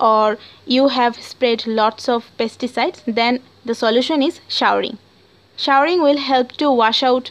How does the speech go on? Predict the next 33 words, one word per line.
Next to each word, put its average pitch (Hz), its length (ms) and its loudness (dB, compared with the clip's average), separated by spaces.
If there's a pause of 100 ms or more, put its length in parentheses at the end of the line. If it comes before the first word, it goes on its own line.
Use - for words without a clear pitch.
(120)
pesticide 254 540 -2 (220)
and 214 280 -2
fertilizer 214 800 -2 (160)
from 214 220 -4
soil. - 320 -6 (580)
Or 240 380 4
you 320 200 0
can 359 200 2
transplant 269 600 0
your 233 180 0
plant 233 460 -2 (440)
in 254 340 2
a 220 200 2
new 233 220 2
soil 220 280 0
medium. 185 460 -6 (1400)
Now, 269 360 2
without 294 540 -2
these 285 260 -4
reasons, 240 440 -2
there 254 460 2
are 262 160 2
some 254 320 -2
other 262 280 2
reasons 277 380 -2
can 220 200 -2
be 220 100 -2
responsible 269 600 -2
for 220 260 -4
unhealthy 240 480 -2
and 277 120 -2
stunted 214 480 -4
growth, 208 340 -6